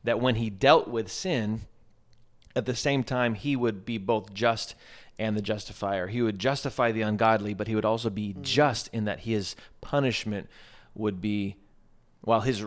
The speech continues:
Speaker 1: his wrath that was kindled against sin would rightly pour out upon Jesus Christ.
Speaker 2: Mm.
Speaker 1: So that's how.
Speaker 2: Yeah.
Speaker 1: Through the free grace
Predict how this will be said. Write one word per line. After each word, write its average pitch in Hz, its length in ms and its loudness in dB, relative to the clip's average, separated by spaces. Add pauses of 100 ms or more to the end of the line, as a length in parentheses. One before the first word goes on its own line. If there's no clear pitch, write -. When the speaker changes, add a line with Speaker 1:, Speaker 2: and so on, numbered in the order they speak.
(120)
Speaker 1:
his 117 240 0
wrath 104 680 -2
that 110 120 -4
was 95 140 -8
kindled 117 380 -4
against 98 320 -6
sin 101 360 -2
would 104 360 0
rightly 107 360 -4
pour 98 360 -6
out 95 180 -8
upon 92 260 -8
Jesus 95 360 -12
Christ. - 440 -12 (500)
Speaker 2:
Mm. 131 320 -12
Speaker 1:
So 107 460 -4
that's 127 260 2
how. 98 380 -2 (360)
Speaker 2:
Yeah. 143 240 -4 (480)
Speaker 1:
Through 127 380 2
the 104 100 -8
free - 480 -6
grace 107 540 -2